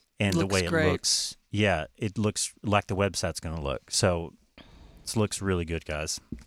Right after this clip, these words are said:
Speaker 1: Good job. Well, if, if you'll sign the release, I'll give you a free plug on W G R L Radio. <laughs> I'm gonna
Speaker 2: Is
Speaker 1: write
Speaker 2: that
Speaker 1: an ad. I'm gonna write an ad for her, and I'm gonna
Speaker 2: Oh,
Speaker 1: read it
Speaker 2: you
Speaker 1: on here.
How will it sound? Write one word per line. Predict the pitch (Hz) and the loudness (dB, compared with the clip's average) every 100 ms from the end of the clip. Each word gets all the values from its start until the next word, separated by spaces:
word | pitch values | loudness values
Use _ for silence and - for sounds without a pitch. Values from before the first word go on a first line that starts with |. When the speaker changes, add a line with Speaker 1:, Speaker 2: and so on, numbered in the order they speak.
| - | -2
Speaker 1:
Good | - 127 | 0 2
job. | 101 80 80 | 4 2 2
Well, | 113 107 - - - - | 0 0 -6 -16 -20 -2
if, | 110 - - | -2 -2 -2
if | 127 110 | 0 2
you'll | 131 | 4
sign | - 156 | 4 4
the | 151 | 4
release, | 120 110 135 - | 0 2 2 2
I'll | 95 | 0
give | 110 101 | 0 0
you | 90 | -2
a | |
free | - 120 | -2 -2
plug | 147 - 185 147 | 0 2 2 2
on | 95 92 | -2 2
W | 135 151 101 | 2 4 -2
G | 90 196 208 | 0 4 6
R | 156 | 6
L | 175 233 175 | 6 4 4
Radio. | 175 262 143 110 98 87 87 - - - | 4 4 4 2 2 -2 -8 -12 -12 -4
<laughs> | - 247 - - - 1077 1077 1077 - - - - | 0 0 0 0 2 -2 -2 -6 -4 -6 -6 4
I'm | 139 | 6
gonna | 170 190 | 6 6
Speaker 2:
Is | 143 | 6
Speaker 1:
write | 135 | 4
Speaker 2:
that | - | 4
Speaker 1:
an | 107 | 0
ad. | 101 104 90 85 - - - - | 2 2 2 -4 -14 -20 -12 -2
I'm | 117 | 2
gonna | 131 | 4
write | 120 113 | 4 4
an | 101 | 2
ad | - 98 101 | 0 2 2
for | - 78 | 0 -4
her, | 80 71 71 _ _ | -2 -4 -6 _ _
and | 101 | -2
I'm | 92 | 0
gonna | 90 85 | 2 2
Speaker 2:
Oh, | 185 | 4
Speaker 1:
read | 208 | 2
it | 82 | 2
Speaker 2:
you | |
Speaker 1:
on | 85 | 0
here. | 78 92 85 | 0 -2 -2